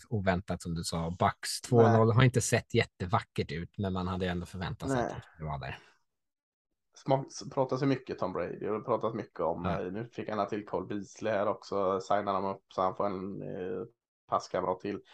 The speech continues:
Speaker 2: Men försvaret kan man ju säga då, Bucks är ju skitbra. Det var, vad tog det?
Speaker 1: Mm.
Speaker 2: De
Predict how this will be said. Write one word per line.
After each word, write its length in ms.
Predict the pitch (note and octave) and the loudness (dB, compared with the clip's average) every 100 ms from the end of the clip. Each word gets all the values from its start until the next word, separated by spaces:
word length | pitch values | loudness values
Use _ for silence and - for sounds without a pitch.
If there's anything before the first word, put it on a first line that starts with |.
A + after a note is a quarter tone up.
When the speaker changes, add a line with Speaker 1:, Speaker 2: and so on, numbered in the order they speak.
| - - - | -20 -20 -4
Speaker 2:
Men 160 | - G#2 | 0 2
försvaret 600 | A#2 - A#2+ D#2+ - - | 0 2 2 4 2 0
kan 140 | - F#2+ | 0 2
man 80 | G2 | 2
ju 40 | |
säga 160 | - C#2+ | -2 -2
då, 100 | F2 | -2
Bucks 320 | - - - | -4 -6 -14
är 40 | |
ju 180 | A#1 - - - - - | -14 -14 -16 -18 -20 -14
skitbra. 580 | - - - - - - - - | -12 -12 -16 -4 -4 -4 -14 -6
Det 60 | |
var, 120 | G2+ | -2
vad 200 | G2+ G#2+ | 4 2
tog 180 | - A2 | 4 2
det? 80 | A#2 | 4
Speaker 1:
Mm. 120 | F#2+ - - - _ | 2 -2 -16 -20 _
Speaker 2:
De 440 | - A#2 A2+ A2 | -2 0 0 -4